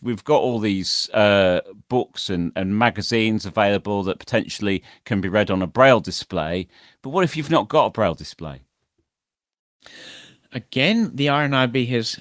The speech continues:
Speaker 2: a wonderful offer at the moment, um, which is that if you were an existing member of the Braille Library and now find yourself unable to borrow paper books,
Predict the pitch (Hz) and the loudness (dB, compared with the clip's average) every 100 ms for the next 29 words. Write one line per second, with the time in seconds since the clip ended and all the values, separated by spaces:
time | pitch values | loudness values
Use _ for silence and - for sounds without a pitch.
0 | - 107 127 151 143 123 117 - 151 180 | -10 -6 -4 -2 -4 -4 -4 -2 -2 -2
1 | 120 110 110 127 175 - - - _ _ | -2 -2 0 0 -4 -8 -16 -18 _ _
2 | _ - - _ _ 98 101 101 - 117 | _ -20 -20 _ _ -8 -6 -6 -6 -6
3 | 127 - - 147 127 117 - 127 - 156 | -6 -4 -2 0 2 -2 -2 -4 -2 -6
4 | - 170 151 147 - 117 117 117 143 156 | -4 -2 0 0 0 -2 -4 -2 -2 -2
5 | - 139 123 127 135 123 104 - 110 110 | -2 -2 0 -2 0 -2 -2 -4 -4 -4
6 | 117 - 117 104 - - 110 120 117 107 | -4 -2 -2 -2 -6 -4 0 2 2 -2
7 | - 104 110 110 101 87 92 123 _ _ | -4 -2 -2 -2 -4 -6 -8 -8 _ _
8 | - - - 104 101 98 117 113 113 120 | -20 -20 -14 -8 -6 -2 0 2 0 0
9 | 113 107 104 113 101 - _ 117 123 120 | -2 -2 -4 -2 -2 -4 _ -4 0 0
10 | 120 110 104 - 113 98 92 104 110 98 | 0 -4 -6 -6 -4 -4 -2 0 0 -2
11 | 85 104 104 104 104 - - - | -4 -6 -6 -6 -4 -6 -8 -12